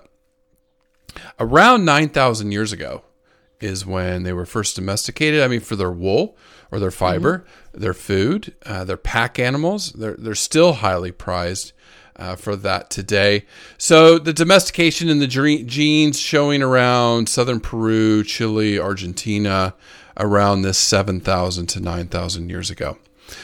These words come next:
Speaker 1: So for both species, so it was almost maybe simultaneous, like you see with donkeys and horses.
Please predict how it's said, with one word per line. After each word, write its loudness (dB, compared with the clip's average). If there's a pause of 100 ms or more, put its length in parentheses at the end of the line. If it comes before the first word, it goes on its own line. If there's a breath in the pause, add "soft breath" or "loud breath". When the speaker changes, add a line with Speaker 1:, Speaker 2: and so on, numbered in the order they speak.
(140)
Speaker 1:
So -4
for -10
both 8
species, -8
so -2
it -2
was -4
almost -2
maybe -6
simultaneous, -4
like -6 (420 loud breath)
you -8
see 0
with -4
donkeys -2
and -6
horses. -6